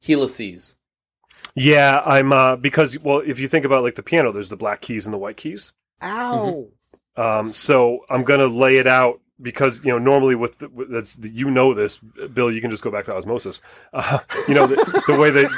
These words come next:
Speaker 2: the helix works is, is those two things connect in the middle. And
Speaker 1: Yeah.
Speaker 2: I, I can't do that because then they won't ring. So I'm gonna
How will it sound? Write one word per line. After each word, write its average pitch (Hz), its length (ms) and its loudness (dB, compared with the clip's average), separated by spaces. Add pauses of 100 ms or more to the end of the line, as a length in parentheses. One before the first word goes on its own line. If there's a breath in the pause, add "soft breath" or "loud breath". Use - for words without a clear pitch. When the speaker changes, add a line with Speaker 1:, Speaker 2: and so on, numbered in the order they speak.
(160)
Speaker 2:
the 139 180 -4
helix 135 300 0
works 160 240 0
is, 113 160 -8
is 113 140 -10
those 123 180 -4
two 135 180 -4
things 123 220 -4
connect 123 360 -6
in 104 80 -10
the 101 80 -12
middle. 110 360 -4 (220 soft breath)
And 117 80 -2
Speaker 1:
Yeah. 123 180 2
Speaker 2:
I, 117 60 -6
I 117 60 -2
can't 151 320 0
do 123 180 -2
that 127 400 0 (320)
because 120 320 -4
then 113 140 0
they 110 80 0
won't 101 260 -6
ring. 117 200 0
So 107 180 -2
I'm 104 100 -6
gonna 113 300 0